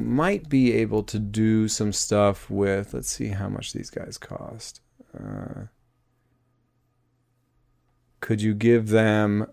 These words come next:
um, a major leaguer that costs some money,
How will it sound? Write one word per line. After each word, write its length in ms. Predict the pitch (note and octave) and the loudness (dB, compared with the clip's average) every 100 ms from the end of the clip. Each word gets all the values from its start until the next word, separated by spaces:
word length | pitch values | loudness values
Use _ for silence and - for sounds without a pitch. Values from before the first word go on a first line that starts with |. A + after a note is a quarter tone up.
| _ - | _ -2
um, 800 | G2 F#2+ F#2 F#2 F#2 F2+ F#2 - _ _ _ _ _ _ _ _ _ _ _ _ _ _ _ _ _ - - _ _ _ - | 2 4 4 4 2 0 -4 -8 _ _ _ _ _ _ _ _ _ _ _ _ _ _ _ _ _ -18 -18 _ _ _ -2
a 60 | A#2 | 4
major 480 | A#2+ D#3 E3 D3 | 10 10 10 8
leaguer 400 | C3 C#3 B2 A2+ | 10 12 12 12
that 140 | A2 G#2 | 8 8
costs 300 | A#2+ A2+ - | 6 6 6
some 100 | A2 | 4
money, 380 | G#2+ G2 E2+ | 4 4 0